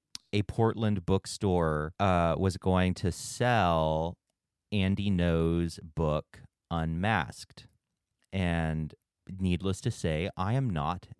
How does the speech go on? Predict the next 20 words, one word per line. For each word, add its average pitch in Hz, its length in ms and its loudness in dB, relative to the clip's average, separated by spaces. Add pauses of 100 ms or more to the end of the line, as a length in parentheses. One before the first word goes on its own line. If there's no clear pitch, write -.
an 123 220 -4
Andy 85 340 -8
Ngo 165 280 -4
fan. - 440 -12 (460)
But 131 440 8 (160)
there 131 280 6
were 131 220 8
these 120 360 0 (140)
gargantuan 139 1400 2
protests - 1200 0 (400)
protesting 139 800 6
the 104 120 4
bookstore 101 520 2
for 92 180 -6
selling 98 560 0
Andy 90 340 -2
Ngo's 85 280 0
book. 82 240 -2
Just, 101 320 -6
just 104 240 -4